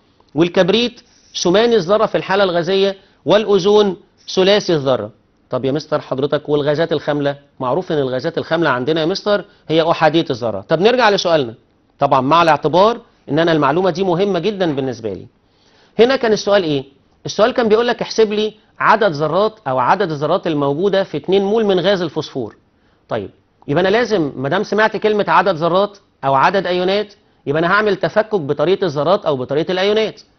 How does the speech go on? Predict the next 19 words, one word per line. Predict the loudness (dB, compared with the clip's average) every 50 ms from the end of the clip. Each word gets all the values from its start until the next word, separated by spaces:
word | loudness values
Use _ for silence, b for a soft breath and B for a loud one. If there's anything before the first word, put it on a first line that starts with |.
| b b b b b b -4
أه، |
بس | -2 -2 -2 -2
ده | 0 2 4 4 4 2
اعتمادًا | 0 0 0 0 0 2 2 2 0 2
على | 2 2 0
إيه؟ | 0 -2 -4 -6 -8 _ _ _ _ _ _ -8 -4
اعتمادًا | -4 -2 -2 -2 0 0 0 0 0 0 0
على | 0 0 -2
الشكل | -4 -4 -4 -4 -2 0 0
الكيميائي | 0 0 0 -2 0 2 0 2 2 2 2
لغاز | 2 2 2 2 2 2 0
الفوسفور. | -2 -4 -6 -8 -8 -6 -6 -6 -6 -6 -8 b b b b b b
طب | -4 -2 0
أنا | -2 -2
لسه | -4 -4 -6 -4
قايل | -4 -2 -2
لحضرتك | 0 0 0 0 0 -2
من | -4 -4
شوية، | -2 0 0 2 2 0 -2